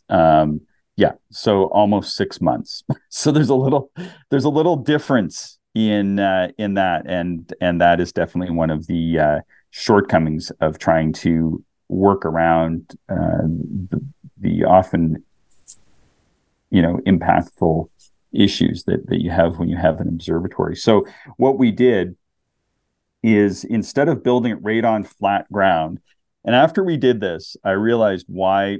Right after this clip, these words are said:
even with those challenges, people might decide to build it on flat ground, um, 'cause it definitely does, uh, increase, uh, many of the other, uh, challenges with having an observatory. But by building it onto the side of a hill,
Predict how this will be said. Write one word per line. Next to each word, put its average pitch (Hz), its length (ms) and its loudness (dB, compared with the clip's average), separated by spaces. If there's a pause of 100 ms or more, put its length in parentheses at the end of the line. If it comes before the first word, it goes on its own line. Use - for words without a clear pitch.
even 123 320 0
with 117 200 -4
those 95 240 -2
challenges, 95 520 0
people - 280 -6
might 90 240 0
decide 90 400 0
to - 80 -10
build 95 240 2
it 92 80 0
on 80 160 -2
flat - 340 -4
ground, 78 420 0 (420)
um, 80 560 2 (180)
'cause 95 180 0
it 82 80 -8
definitely 101 400 2
does, 90 520 -2 (220)
uh, 80 260 0
increase, 98 680 0 (140)
uh, 80 260 0 (160)
many 98 320 2
of 87 140 -4
the 85 160 -2
other, 82 440 -2 (200)
uh, 82 320 -4
challenges 82 540 0
with 87 120 -4
having 80 260 0
an 80 80 -4
observatory. 82 760 -2 (400)
But 87 360 0
by 98 140 0
building 117 380 0
it 107 180 -4
onto 98 320 -2
the 92 100 -12
side 90 280 2
of 82 80 -8
a 85 120 -14
hill, 85 440 2